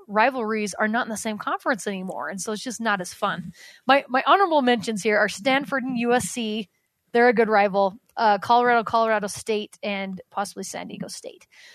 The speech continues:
So yes, so in the West, um, I think those would be some fun teams. All right, Junior, let's, let's quickly talk about our thoughts on playoff expansion. As a fan, I love it.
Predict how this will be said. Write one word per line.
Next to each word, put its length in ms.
So 140
yes, 260
so 300
in 180
the 80
West, 640
um, 440
I 80
think 120
those 120
would 80
be 80
some 160
fun 180
teams. 280
All 40
right, 120
Junior, 220
let's, 220
let's 160
quickly 260
talk 200
about 160
our 60
thoughts 320
on 160
playoff 440
expansion. 540
As 160
a 60
fan, 560
I 100
love 260
it. 260